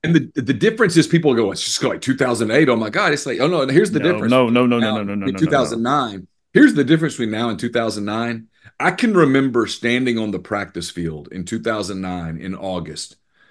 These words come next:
Speaker 1: with Chris Lowe. And Houston Nutt was terrified of
Speaker 2: Yeah.
Speaker 1: that preseason.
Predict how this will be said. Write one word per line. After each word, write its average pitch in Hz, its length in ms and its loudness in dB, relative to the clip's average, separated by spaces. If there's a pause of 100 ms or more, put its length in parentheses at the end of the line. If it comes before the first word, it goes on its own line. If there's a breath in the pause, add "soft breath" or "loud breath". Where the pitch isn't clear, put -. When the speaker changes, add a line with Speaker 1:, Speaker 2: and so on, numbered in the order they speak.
(220)
Speaker 1:
with 95 220 -4
Chris 110 300 0
Lowe. 85 280 -4 (1080)
And 104 480 -4 (800)
Houston 165 560 0
Nutt 123 300 2
was 95 240 -8
terrified 87 800 -2 (460)
of 90 280 -6 (120)
Speaker 2:
Yeah. 90 260 -10 (500)
Speaker 1:
that 113 280 -6 (240)
preseason. 98 680 0